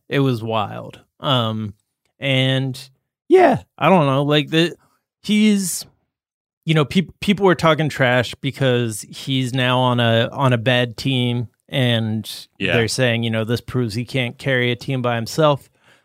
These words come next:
Speaker 1: which it does, kind of. I mean, people are like, "Well, LeBron, like, is on plenty of teams where there's no talent, and he would, like, take them to the Eastern
Speaker 2: But no one had
Speaker 1: Conference Finals."
Speaker 2: sympathy.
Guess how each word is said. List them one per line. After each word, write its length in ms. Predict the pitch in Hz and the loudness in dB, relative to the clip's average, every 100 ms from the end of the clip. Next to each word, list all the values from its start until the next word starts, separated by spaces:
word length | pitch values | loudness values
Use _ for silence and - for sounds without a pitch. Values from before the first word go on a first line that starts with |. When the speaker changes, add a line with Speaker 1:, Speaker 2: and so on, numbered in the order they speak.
| _ _ | _ _
Speaker 1:
which 200 | - 349 | -4 0
it 120 | 277 190 | 0 0
does, 440 | 117 123 156 - _ _ _ - | 2 2 0 -4 _ _ _ -4
kind 240 | 123 123 | 0 0
of. 120 | 147 | 0
I 80 | 160 | 0
mean, 420 | 147 156 151 160 - | 0 0 -2 -6 -4
people 240 | 170 165 | -2 2
are 60 | 147 | 2
like, 200 | 139 131 | 2 2
"Well, 220 | 151 151 | 2 4
LeBron, 600 | 135 151 165 170 160 156 - | 4 4 4 4 0 -4 -4
like, 180 | 147 139 | -4 -2
is 120 | 143 | 0
on 280 | 139 143 127 | 0 -2 -6
plenty 280 | - 170 185 | 0 2 2
of 80 | 147 | 0
teams 420 | 160 151 143 120 | 0 0 0 -4
where 220 | 135 135 | -2 0
there's 200 | 139 139 | 2 0
no 140 | 139 139 | 0 -2
talent, 560 | - 135 147 156 - - | 0 -2 -2 -4 -8 -10
and 440 | 143 143 135 127 - | -8 -6 -8 -12 -14
he 320 | - 156 175 135 - | -4 -2 -2 -6 -12
would, 420 | 143 139 131 123 - | -6 -4 -4 -8 -10
like, 220 | 131 - | -10 -8
take 260 | 143 135 | -6 -4
them 200 | 147 143 135 | -2 -2 -2
to 80 | |
the 180 | 131 135 | 0 0
Eastern 380 | 139 147 143 151 | -2 -2 -2 0
Speaker 2:
But 80 | 127 | 2
no 80 | 160 | 4
one 100 | 147 | 4
had 180 | 151 | 2
Speaker 1:
Conference 100 | - | 2
Finals." 340 | 156 190 202 110 | 2 4 2 0
Speaker 2:
sympathy. 160 | 92 | -6